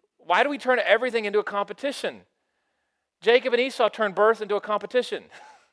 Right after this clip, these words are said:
Right? Here's the picture. Esau's born first, and there's Jacob, not far behind, holding on to his <laughs> brother's heel, trying to get ahead. And so we're told Jacob's name,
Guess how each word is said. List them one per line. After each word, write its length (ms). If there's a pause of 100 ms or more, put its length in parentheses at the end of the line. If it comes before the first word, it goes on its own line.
(1300)
Right? 220
Here's 220
the 80
picture. 420
Esau's 480
born 260
first, 460
and 140
there's 240
Jacob, 520
not 240
far 160
behind, 440
holding 360
on 180
to 100
his 140
<laughs> 0
brother's 280
heel, 380 (1080)
trying 460
to 140
get 160
ahead. 420 (1120)
And 120
so 80
we're 100
told 380
Jacob's 440
name, 440